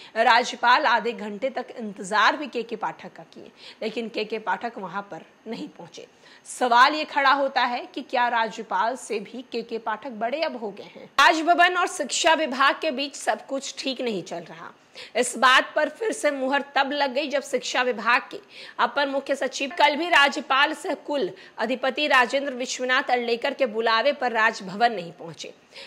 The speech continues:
ऐसा दूसरी बार हुआ है कि जब राजभवन से बुलावा केके पाठक को आया है और वो नहीं गए हैं। इतना ही नहीं, राज्यपाल आधे घंटे तक इंतजार भी करते रहे,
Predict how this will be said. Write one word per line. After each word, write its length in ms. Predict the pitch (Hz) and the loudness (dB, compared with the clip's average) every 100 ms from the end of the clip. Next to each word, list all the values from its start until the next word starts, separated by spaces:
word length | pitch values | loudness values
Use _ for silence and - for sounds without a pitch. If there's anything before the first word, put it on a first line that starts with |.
| - | -2
ऐसा 280 | 208 240 247 | 0 2 0
दूसरी 380 | 208 233 247 226 | 0 -8 -6 0
बार 240 | 220 262 | 2 2
हुआ 240 | 285 269 247 | 2 2 2
है 180 | 254 - | 2 -8
कि 80 | 262 | -8
जब 200 | 214 220 | -4 -2
राजभवन 640 | 220 214 208 190 202 233 285 | 2 2 0 -6 -4 -2 -2
से 200 | - 254 | -4 -4
बुलावा 440 | 190 190 208 254 | -4 -2 0 0
केके 300 | 269 214 208 | 0 -4 -6
पाठक 380 | 202 196 202 262 - - | -4 -4 -2 -6 -8 -4
को 120 | 202 | -2
आया 260 | 185 233 | 0 0
है 180 | - 311 | 0 -2
और 80 | 302 | -6
वो 180 | 202 208 | -6 -8
नहीं 260 | 214 196 208 | -8 -10 -8
गए 180 | 135 - | -10 -10
हैं। 100 | - - _ - - - 240 | -16 -18 _ -18 -16 -6 -2
इतना 260 | - 277 | 2 4
ही 180 | 294 370 | 4 4
नहीं, 240 | 349 359 | 2 2
राज्यपाल 580 | - 262 277 277 277 320 | 4 4 4 2 4 6
आधे 280 | 285 254 302 | 6 4 2
घंटे 360 | 233 254 233 294 | -2 -4 -4 -6
तक 180 | 262 269 | -6 -6
इंतजार 560 | 214 220 226 214 233 254 | -6 -4 -2 2 2 2
भी 100 | 220 | -2
करते 320 | 175 - 185 | -8 -10 -10
रहे, 220 | 160 170 | -10 -12